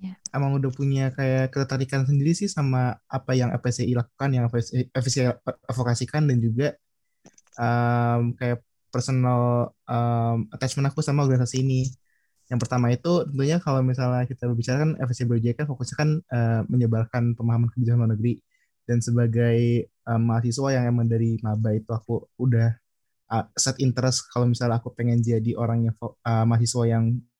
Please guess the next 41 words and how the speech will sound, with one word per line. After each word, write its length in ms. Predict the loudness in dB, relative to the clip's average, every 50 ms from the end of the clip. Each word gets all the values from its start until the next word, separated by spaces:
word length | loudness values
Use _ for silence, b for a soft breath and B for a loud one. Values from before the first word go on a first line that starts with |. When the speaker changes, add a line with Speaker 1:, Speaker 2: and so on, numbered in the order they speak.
| _ _ _ _ _ _ _ _ _ _ _ _ -2
Speaker 2:
berkegiatan 1120 | 0 2 2 2 2 2 0 0 -2 -4 -4 -4 -2 0 2 2 0 0 -2 -2 0 2 2 2 2
di, 320 | 2 2 2 2 0 0 -2 -4 -10 _ _ -14
i-, 80 | -14 -14 _ _ _ _ _ -8
apa 160 | -4 -2 -2
ya, 40 | 0
kayak 160 | 0 0 0 0
kegiatan-kegiatan 400 | 0 0 0 0 -2 0 0 -2
yang 80 | 0
berhubungan 320 | 0 0 0 0 0 0 0
dengan 200 | 0 0 0 -2 -2 -6 _ _ -6
isu 240 | -4 -4 -2 0 0
luar 160 | 0 2 2
negeri, 320 | 2 2 2 2 2 2 0
misal 240 | -2 -4 -4 -4 -4 -2
kayak 240 | -2 0 0 0 0 0
hubungan 240 | 2 2 2 2 0
internasional, 640 | 0 -2 -4 -4 -2 -2 0 0 0 0 0 -2 -4 -6 -12 -16 -16 _ -6
hukum 160 | -2 0 0 0
internasional. 640 | 0 0 -2 0 0 0 0 2 2 0 0 -2 -6 _ _ _ _ _ _ _ _ _
Aku 80 | -2 0
ngeliat 240 | 2 2 2 2
F 80 | 0 0
P 80 | -2 -2
C 80 | 0
Brawijaya 320 | 0 0 0 2 0 0 0
itu, 320 | 0 0 0 0 -2 -6 _ _ _
eh, 260 | -6 -4 -2 0 0 0 -2
ketika 240 | -2 -2 -2 -2
aku 80 | -2 -2
jadi 300 | 0 0 0 0 0 0 -2 -2
staff, 400 | -2 -2 0 0 0 0 -2 -4
terus 240 | -6 -8 -8 -8 _ _
jadi, 400 | -2 0 2 2 2 2 0 -2
eh, 360 | -6 _ _ -6 -2 -2 0 0
Head 160 | 0 -2 -2 -2
of 160 | -4 -4 -4
Research 240 | -6 -6 -4 -2 -2
Analysis, 400 | 0 0 0 0 0 -2 -2 0
jadi 160 | 0 0 0
Presiden 480 | -2 -2 -6 -6 -2 -2 0 0 0
tuh, 160 | -2 -2 -4